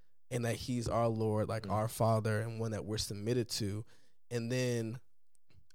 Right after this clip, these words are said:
Speaker 1: with that being the premise of it, if we're saying, like, love, it's what, like, like, exactly what I said, it's what you do in spite of how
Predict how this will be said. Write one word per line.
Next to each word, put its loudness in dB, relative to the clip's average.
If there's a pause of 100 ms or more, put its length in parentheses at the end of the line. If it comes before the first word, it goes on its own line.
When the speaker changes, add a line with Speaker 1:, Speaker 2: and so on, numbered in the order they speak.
Speaker 1:
with 4
that 8
being 2
the 2
premise 0
of 4
it, 2
if -2
we're 4
saying, 4
like, 0
love, 2 (720)
it's 0
what, 10
like, 6 (380)
like, 0
exactly 6
what 2
I 4
said, 0
it's -4
what 6
you 0
do 2
in -4
spite 2
of 0
how 4